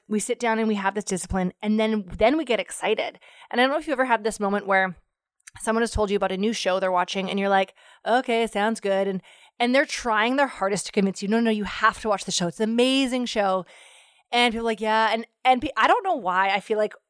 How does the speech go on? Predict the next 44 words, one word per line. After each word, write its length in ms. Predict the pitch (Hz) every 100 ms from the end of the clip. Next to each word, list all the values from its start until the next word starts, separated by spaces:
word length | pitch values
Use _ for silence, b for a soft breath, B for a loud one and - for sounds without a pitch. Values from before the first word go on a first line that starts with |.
| _
so 220 | - 262 240
often 320 | - - 233
we're 120 | 226
resistant 560 | 196 175 196 - 202 -
to 240 | - 202
get 200 | 185 -
these 160 | 196 185
recommendations 640 | 185 202 185 175 190 185
from 100 | 185
friends. 360 | - 180 185 - B B B B 240
And 120 | 247
then 120 | 247
you 100 | 240
watch 320 | 196 208 -
it. 220 | 220 - -
And 120 | 214
I 100 | 208
found 240 | 214 208
this 140 | 214 196
recently 340 | 190 196 190
with 160 | 185 -
this, 320 | 190 - - -
um, 400 | 180 170 175 - _ -
show, 200 | - 190
The 100 | 180
Chosen. 600 | - 180 180 180 - - B B B B
Um, 360 | 202 202 185 185 - _ _
I 280 | 196 202 202
loved 520 | 202 214 226 247 233
watching 320 | 202 190 190
it, 20 |
the 60 | 175
story 320 | 170 202 196
of 140 | 185 -
Jesus. 520 | 185 180 190 180 - -
And 480 | 196 185 180 180 - b b b
so 120 | -
then 120 | 240
I 60 | 247
started 200 | 240 220
telling 200 | 233 220
everybody, 360 | 233 262 220 202
but 140 | 226
nobody, 600 | 262 277 311 294 294 285